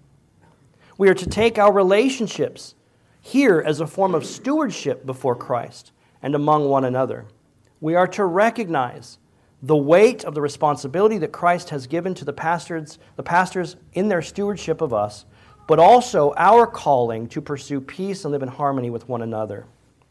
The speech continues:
You see, we must be confident that by the Spirit of Christ, we have been placed together in this very place, in this very time in which we gather.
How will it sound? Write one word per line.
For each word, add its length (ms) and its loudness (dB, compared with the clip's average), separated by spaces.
You 80 -6
see, 140 -2
we 100 2
must 240 2
be 100 -4
confident 680 0
that 80 -12
by 100 0
the 120 -4
Spirit 500 -2
of 80 -2
Christ, 540 -2
we 140 0
have 100 8
been 140 2
placed 520 0
together 580 -2
in 160 -4
this 240 2
very 300 2
place, 760 -6
in 140 -8
this 160 -6
very 200 -2
time 440 2
in 100 -2
which 240 -2
we 120 -4
gather. 560 0